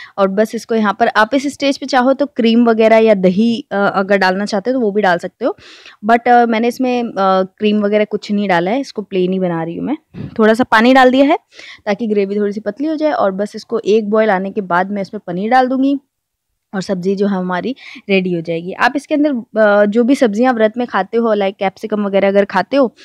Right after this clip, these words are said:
तो वो भी fry करके ड-, इसमें डाल सकते हो, but मैंने एकदम plain सी शाही पनीर type की एक, अ, gravy share की है। तो ये देखिए, अ, boil आ चुका है, हमारी gravy जो अच्छे से पक चुकी है।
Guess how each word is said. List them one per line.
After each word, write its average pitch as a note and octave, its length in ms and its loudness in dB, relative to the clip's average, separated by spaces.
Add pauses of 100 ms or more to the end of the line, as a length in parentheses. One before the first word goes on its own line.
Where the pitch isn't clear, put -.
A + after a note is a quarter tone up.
(240)
तो D#4 80 -6
वो D4 140 2
भी C#4+ 160 2
fry A3+ 260 2
करके A3+ 300 -2
ड-, A3 140 -2
इसमें G#3 240 -4
डाल F#3 180 2
सकते G#3 300 -8
हो, A#3+ 260 -2
but G3+ 120 -4
मैंने A3 160 -2
एकदम A#3 220 0
plain G3+ 400 -4
सी A3+ 140 -6
शाही G3 300 -2
पनीर G#3+ 260 -2
type G3+ 220 -2
की A3 160 -4
एक, - 160 -8
अ, F#3+ 120 2
gravy F#3+ 380 0
share G3 280 -2
की G#3 200 -6
है। D4+ 100 0 (440)
तो G3+ 260 0
ये G3+ 180 -2
देखिए, G3 260 -4
अ, G3 340 -2
boil F#3+ 320 2
आ F#3 80 0
चुका C4 240 -6
है, B3+ 40 0
हमारी G#3+ 240 -2
gravy F#3 340 0
जो G3 120 -6
अच्छे G3 220 -10
से G#3 120 -8
पक F3+ 240 -10 (120)
चुकी A#3 220 -6
है। C#4 120 -2